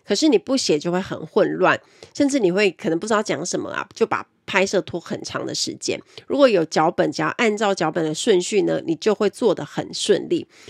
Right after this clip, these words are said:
像我去录节目呢，也是一样的。那天我发现实动态说我去录同学来了，才有粉丝就私讯我说，“哈，原来也有脚本吗？每一个人讲话都是套好的吗？”其实不是，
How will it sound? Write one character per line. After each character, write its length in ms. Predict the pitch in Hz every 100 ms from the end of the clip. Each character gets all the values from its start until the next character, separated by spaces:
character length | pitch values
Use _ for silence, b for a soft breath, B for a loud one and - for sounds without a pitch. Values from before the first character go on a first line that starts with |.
| B
像 160 | 330
我 60 | 233
去 100 | 240
录 180 | 269 240
节 240 | - 165
目 260 | 170 208 170
呢， 180 | 156
也 100 | 147
是 160 | 151 -
一 120 | 165
样 220 | 147 156 -
的。 140 | - 95 B B
那 120 | 254
天 140 | 269 254
我 220 | 170 151
发 200 | 202 185
现 180 | 247 196
实 140 | 165
动 180 | 185 180
态 160 | 180
说 120 | 170 160
我 40 |
去 140 | 160
录 160 | 175 170
同 220 | 160 147
学 180 | 160 139
来 120 | 143 -
了， 160 | - 127 B B B
才 160 | -
有 100 | 196
粉 240 | 196 160 139
丝 300 | - 170 175 b b b
就 180 | - 190
私 260 | 180 - 214
讯 160 | 220
我 140 | 185 147
说 160 | 220
，“哈， 160 | 262 277
原 200 | 311 294
来 160 | 302 262
也 180 | 254 254
有 100 | 262
脚 220 | 220 196
本 180 | 233 185
吗？ 200 | 180 185
每 120 | 180
一 40 |
个 80 | 240
人 100 | 240
讲 180 | 220 139
话 120 | 208
都 100 | 202
是 100 | 214
套 300 | - - 196
好 160 | 143 - -
的 120 | 71
吗？” 140 | 69 - B B
其 140 | - 262
实 100 | 285
不 160 | 175
是， 320 | 160 - 170